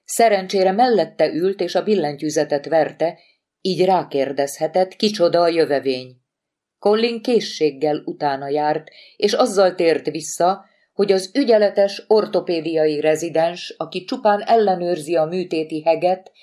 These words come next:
és a vérkeringést az ideiglenes gipsz alatt.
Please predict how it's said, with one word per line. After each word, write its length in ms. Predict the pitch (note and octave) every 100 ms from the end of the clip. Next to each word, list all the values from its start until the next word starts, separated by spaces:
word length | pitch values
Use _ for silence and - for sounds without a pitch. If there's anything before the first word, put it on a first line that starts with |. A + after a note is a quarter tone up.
| - _
és 180 | F#3 F3+
a 80 | F#3
vérkeringést 1080 | G#3+ F3+ D3+ D#3 D#3 D#3 D3+ E3 - -
az 180 | - D#3+ -
ideiglenes 720 | E3+ D#3 D#3 D#3 D3+ D3 C3+
gipsz 380 | C#3+ - - _
alatt. 560 | B2+ B2 B2 _ -